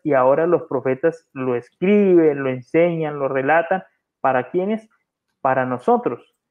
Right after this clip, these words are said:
Es decir, que las cosas reveladas son para nosotros, son para nosotros escudriñarlas,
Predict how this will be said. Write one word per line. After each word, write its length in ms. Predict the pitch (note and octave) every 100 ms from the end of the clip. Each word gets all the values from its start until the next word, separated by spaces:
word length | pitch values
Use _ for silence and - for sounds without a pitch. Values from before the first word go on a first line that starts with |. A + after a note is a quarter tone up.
| _ _
Es 140 | C3+ C#3
decir, 340 | D#3+ G#3 F#3+
que 120 | E3
las 180 | C#3+ C3+
cosas 400 | - G3+ G3+ G#3
reveladas 800 | G3+ E3 E3 F#3+ F3+ D3+ D#3+ _ _ _ _
son 460 | _ - G#3+ A3+
para 200 | G#3 C#3+
nosotros, 520 | B2+ A#2+ C3+ A#2+ A#2+ A#2
son 200 | C3+ C#3
para 180 | E3
nosotros 480 | D#3 C3 C#3 C#3 D#3
escudriñarlas, 880 | D3+ - B2 B2 A#2+ D3 F#3+ F3+